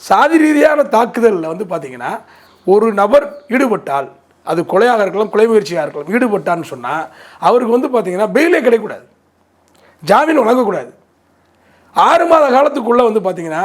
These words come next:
அந்த குற்றவாளிக்கு, ஆறு மாதம் கூட அதிகம் தான், மூன்று மாத காலத்துக்குள்ள வந்து பாத்தீங்கன்னா நீதி, குற்றப்பத்திரிக்கை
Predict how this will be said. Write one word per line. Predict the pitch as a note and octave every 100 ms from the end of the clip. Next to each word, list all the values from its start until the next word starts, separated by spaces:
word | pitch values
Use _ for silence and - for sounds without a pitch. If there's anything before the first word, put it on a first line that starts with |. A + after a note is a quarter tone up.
| F3+
அந்த | F#3+
குற்றவாளிக்கு, | F#3+ G#3+ A#3+ G3 D3 E3 F#3+ D#4+ _ _ _ _ _ -
ஆறு | G3+ C4+
மாதம் | C4+ C#4+ D4
கூட | D4 C4
அதிகம் | A#3 A#3
தான், | F#3+ F#3
மூன்று | C4 C4+
மாத | C4 G#3+
காலத்துக்குள்ள | C#4 C4 A#3+ B3
வந்து | A3+ G#3
பாத்தீங்கன்னா | F#3+ E3+ D#3 E3+ - - _ _ _ _ F#3
நீதி, | A3+ B3 F#3 - -
குற்றப்பத்திரிக்கை | G#3+ D#4+ D#4 C4+ A#3